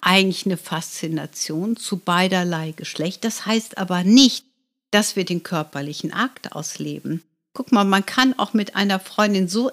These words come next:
eng befreundet sein, dass man auch wirklich sagt,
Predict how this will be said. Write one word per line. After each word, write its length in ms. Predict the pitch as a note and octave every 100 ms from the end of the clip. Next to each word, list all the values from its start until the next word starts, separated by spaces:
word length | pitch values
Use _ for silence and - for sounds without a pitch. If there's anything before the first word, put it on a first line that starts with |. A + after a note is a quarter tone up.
| -
eng 300 | A3+ A#3+ - _ -
befreundet 960 | G3+ G#3 G#3 - G3 B3+ D4 C4 E3+ -
sein, 320 | F#3 F3+ F#3
dass 220 | G3 -
man 200 | A3+ A#3
auch 240 | - G#3+
wirklich 320 | A#3+ C4 B3+ -
sagt, 260 | A#3+ A3+